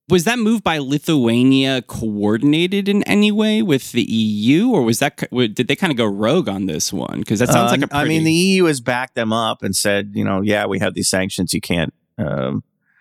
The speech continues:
Speaker 2: uh, we can't allow, you know, E U members can't allow Russian goods to,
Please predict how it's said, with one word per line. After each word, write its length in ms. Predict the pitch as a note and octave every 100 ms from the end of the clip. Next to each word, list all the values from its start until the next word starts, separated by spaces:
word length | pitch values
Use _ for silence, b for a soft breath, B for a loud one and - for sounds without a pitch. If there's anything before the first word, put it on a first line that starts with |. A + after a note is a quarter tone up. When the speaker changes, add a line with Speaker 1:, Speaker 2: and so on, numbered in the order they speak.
| _ _ _
Speaker 2:
uh, 200 | - C#2+ -
we 140 | F#2+
can't 320 | - F#2 E2+ -
allow, 500 | G2+ F#2+ F2 F2+ G#2
you 100 | G#2
know, 120 | F2+
E 40 |
U 300 | - G#2 G2+
members 340 | F#2+ F2+ F2+ -
can't 260 | - F2
allow 500 | G2 - F2+ - - -
Russian 360 | G#2+ - D#2+
goods 280 | - E2 -
to, 300 | - C2+ C#2+